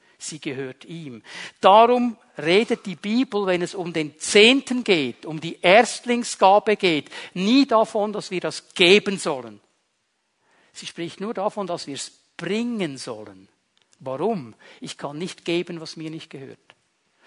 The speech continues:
Stell dir mal vor, ich würde anfangen, Nikolas, äh, Dinge zu verschenken. Er hat sie mir ausgeliehen, ich verschenke sie einfach weiter.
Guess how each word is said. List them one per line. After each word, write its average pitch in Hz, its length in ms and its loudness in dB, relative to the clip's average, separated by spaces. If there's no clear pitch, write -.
Stell 202 220 4
dir 214 80 0
mal 175 100 -2
vor, 185 220 -2
ich 185 160 -8
würde 165 260 -6
anfangen, 156 560 -6
Nikolas, 170 800 -6
äh, 147 220 -4
Dinge 170 340 -6
zu - 140 -14
verschenken. 117 680 -14
Er 147 140 -4
hat 156 100 -8
sie 170 120 -10
mir 151 220 -4
ausgeliehen, 175 420 -2
ich 156 140 -12
verschenke 143 500 -12
sie 123 180 -12
einfach 127 320 -14
weiter. 113 400 -14